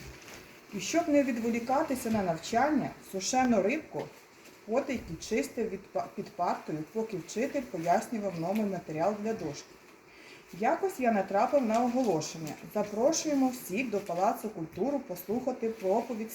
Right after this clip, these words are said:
сла-, Слова Божого". Напевно, дитяча цікавість спонукала піти подивитися і послухати, що там будуть говорити. Зізнаюсь,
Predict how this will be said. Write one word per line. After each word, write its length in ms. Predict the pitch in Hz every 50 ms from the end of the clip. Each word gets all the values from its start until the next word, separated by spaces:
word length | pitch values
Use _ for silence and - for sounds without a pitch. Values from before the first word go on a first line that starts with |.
| -
сла-, 240 | 180 170 175 - - - - 156 - - -
Слова 380 | - 180 208 240 247 247 226 202 170
Божого". 460 | 202 220 208 185 - 165 151 151 139 - - - - - - - - - - - - 175 160 156
Напевно, 520 | 185 202 214 202 - 269 302 320 311 277 247
дитяча 500 | 185 196 196 - - 262 - - - 226
цікавість 720 | 220 - 202 190 - 214 233 277 294 233 185 - - - -
спонукала 640 | - - 208 202 190 196 - 226 262 277 254 220
піти 320 | - - 185 - 254 262
подивитися 680 | 254 - 202 175 180 160 175 226 277 - 226 208 - -
і 60 | 185 196
послухати, 760 | 196 - 240 240 - - 269 254 - - 170 - - 151 151
що 200 | - - 247 262
там 220 | - - 262 247 226
будуть 340 | 175 185 190 214 214 196
говорити. 520 | 196 214 220 226 220 208 190 - - - 135 - - - - - - - - - - - - - - 175 160
Зізнаюсь, 580 | 202 240 233 240 254 269 294 311 302 294 285